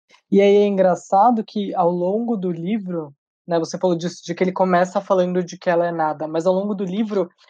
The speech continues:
essa conversa entre eles, ela se expande, eles começam a ter debates filosóficos ali por e-mail. Então,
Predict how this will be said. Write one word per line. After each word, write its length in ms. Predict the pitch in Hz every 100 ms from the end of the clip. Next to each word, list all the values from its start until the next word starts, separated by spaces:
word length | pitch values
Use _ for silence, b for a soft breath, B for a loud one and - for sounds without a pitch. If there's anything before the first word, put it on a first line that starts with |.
| b
essa 200 | 185 214
conversa 500 | 214 214 190 214 214
entre 320 | 214 190 190
eles, 260 | 196 220 196
ela 280 | 208 202 202
se 180 | - 233
expande, 640 | - _ 226 247 226 160
eles 160 | 151
começam 360 | - 175 165 185
a 60 | 185
ter 140 | 190
debates 680 | 185 170 170 180 208 185 -
filosóficos 1000 | 202 196 214 170 175 185 185 175 160 151
ali 260 | 151 147
por 160 | 147 151
e-mail. 380 | 147 143 139 135 - -
Então, 500 | 151 175 180 185